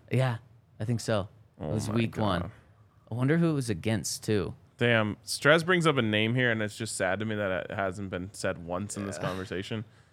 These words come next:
Speaker 2: Nick Bonito.
Speaker 1: Yep. And now I know he wasn't the Broncos' first round pick, but the first pick in the draft, a top fifty pick,
Speaker 2: Yep.
Speaker 1: right? Um, and, uh,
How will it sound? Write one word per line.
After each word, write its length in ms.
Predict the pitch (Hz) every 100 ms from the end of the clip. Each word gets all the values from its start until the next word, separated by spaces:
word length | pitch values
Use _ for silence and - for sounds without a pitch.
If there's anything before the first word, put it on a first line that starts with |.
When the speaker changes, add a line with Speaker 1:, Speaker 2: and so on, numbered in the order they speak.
| - - -
Speaker 2:
Nick 180 | 101
Bonito. 300 | - 92 - - - - _ - - -
Speaker 1:
Yep. 260 | 165 190 - - - -
And 380 | 147 151 139 - 143
now 200 | 151 143
I 80 |
know 160 | 143 143
he 100 | 156
wasn't 300 | 139 139 139
the 80 | 120
Broncos' 640 | 135 135 139 135 127 -
first 360 | - 170 160 -
round 280 | 120 117 131
pick, 200 | 131 -
but 120 | 123
the 80 | 123
first 260 | 147 147
pick 180 | 170 151
in 100 | 151
the 60 | 139
draft, 360 | 135 127 131
a 40 | 113
top 380 | 139 131 -
fifty 880 | - - - - 156 175 - - 226
pick, 520 | - 247 240 - - - - - _ _ - -
Speaker 2:
Yep. 120 | 120
Speaker 1:
right? 240 | 151 220 - - - -
Um, 580 | 135 135 127 117 110 -
and, 480 | 139 135 131 127 120
uh, 140 | 117